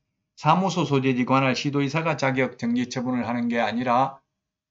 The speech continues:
교부한 시도지사가 자격 정지, 자격 취소 처분을 합니다. 자, 그 다음에 사 번에 자격 정지 처분을 한 때에는 오 일 이내 국토교통부 장관에게 보고하여야 한다 했는데,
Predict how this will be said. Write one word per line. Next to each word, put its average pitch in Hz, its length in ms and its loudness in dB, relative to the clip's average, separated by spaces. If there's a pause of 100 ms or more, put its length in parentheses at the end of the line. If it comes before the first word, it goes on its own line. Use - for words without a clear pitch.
(320)
교부한 147 960 0
시도지사가 139 1040 0
자격 127 260 -2
정지, 113 800 -2 (200)
자격 117 300 -4
취소 135 300 -4
처분을 110 420 -6
합니다. 98 640 -2 (800)
자, 127 240 2
그 123 80 -6
다음에 135 420 2
사 151 240 2
번에 135 560 0 (280)
자격 170 320 2
정지 143 260 0
처분을 156 400 0
한 131 140 0
때에는 117 400 0
오 151 220 4
일 160 120 2
이내 104 420 -2 (600)
국토교통부 151 920 -2
장관에게 123 460 0
보고하여야 123 480 2
한다 110 220 0
했는데, 107 680 -4